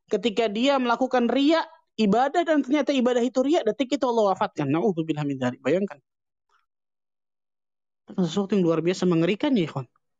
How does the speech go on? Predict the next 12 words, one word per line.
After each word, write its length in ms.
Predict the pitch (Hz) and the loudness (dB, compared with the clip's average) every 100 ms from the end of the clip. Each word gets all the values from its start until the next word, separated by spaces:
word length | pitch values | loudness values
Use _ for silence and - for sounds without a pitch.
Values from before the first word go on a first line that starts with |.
| _ _ _ _ _ _ _ | _ _ _ _ _ _ _
Rasul 240 | - 156 196 | -10 -4 -2
sallallahu 400 | 185 185 202 185 | 0 0 0 0
alaihi 80 | 175 | 0
wasallam 240 | 185 190 | 0 2
mengatakan, 400 | 180 175 214 214 | 0 0 -2 0
"Innar 240 | 214 185 | 2 2
rajula 400 | 165 180 165 156 | 0 0 0 0
la 160 | 147 156 | 2 2
ya'malu 400 | 202 185 170 170 | 0 0 0 0
bi'amali 480 | 165 175 190 180 185 | 0 0 0 0 0
ahlil 320 | 180 185 180 | 0 0 2
jannah." 320 | 196 202 151 | 0 0 -2